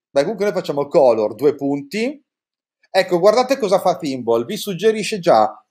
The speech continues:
tutti i nomi degli, dei colori che sono definiti nel web. Questo è uno standard V tre C. Io di solito metto red direttamente, ecco fatto. Anche perché, come sapete, i programmatori hanno, vedono a sedici colori, no?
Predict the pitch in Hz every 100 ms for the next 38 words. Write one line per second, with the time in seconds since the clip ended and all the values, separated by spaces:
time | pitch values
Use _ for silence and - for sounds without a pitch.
0 | _ - 269 269 - 185 185 208 208 214
1 | 233 240 _ _ _ 120 165 165 151 147
2 | 147 139 139 _ - 190 - 240 180 180
3 | 180 - 170 160 165 175 165 156 151 139
4 | 123 117 107 113 117 117 _ _ _ _
5 | _ _ _ _ _ - 208 208 165 156
6 | - - 185 185 175 131 160 151 135 -
7 | 117 139 196 _ _ _ _ _ _ _
8 | _ _ 180 208 175 175 170 170 143 -
9 | 131 117 104 101 101 98 98 - 95 90
10 | 87 104 139 - 95 - - 170 - -
11 | 156 196 - _ _ _ _ - 165 175
12 | 175 - 160 110 - _ - 156 170 185
13 | 180 175 151 147 151 156 160 147 139 139
14 | 120 120 117 113 - 120 127 123 120 110
15 | 123 120 - - 104 98 92 90 101 143